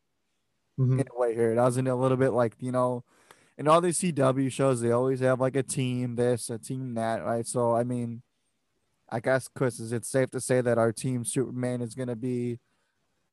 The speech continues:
Speaker 2: Superman, Lois Lane, and his two kids? Maybe? Or, or maybe General Lane is in there, 'cause obviously I think, I think it's cool that,
Speaker 1: I
Speaker 2: that
Speaker 1: th-,
Speaker 2: he knows that he's
Speaker 1: I th-,
Speaker 2: Superman.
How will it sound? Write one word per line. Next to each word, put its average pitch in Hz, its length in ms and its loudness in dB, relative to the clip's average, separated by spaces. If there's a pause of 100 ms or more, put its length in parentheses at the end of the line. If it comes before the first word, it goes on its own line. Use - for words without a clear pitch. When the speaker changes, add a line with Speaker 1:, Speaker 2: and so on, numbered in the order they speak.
(220)
Speaker 2:
Superman, 123 840 2
Lois 120 400 4
Lane, 120 320 2
and 120 160 -2
his 110 180 -4
two 123 180 0
kids? 139 580 0 (540)
Maybe? 165 600 -2 (1700)
Or, 175 240 6
or 170 120 4
maybe 190 320 6
General 208 480 4
Lane 131 420 0 (720)
is 127 160 -2
in 120 140 0
there, 117 140 2
'cause 123 180 0
obviously 170 460 4
I 139 100 6
think, - 280 -2
I 127 100 4
think 147 200 -2
it's 127 160 -2
cool 175 340 6
that, 123 280 4
Speaker 1:
I - 20 -4
Speaker 2:
that 123 140 4
Speaker 1:
th-, - 20 -8
Speaker 2:
he 143 180 -4
knows 135 280 0
that 120 140 -2
he's - 420 -10
Speaker 1:
I 135 160 -2
th-, 143 100 -10 (340)
Speaker 2:
Superman. 120 600 -4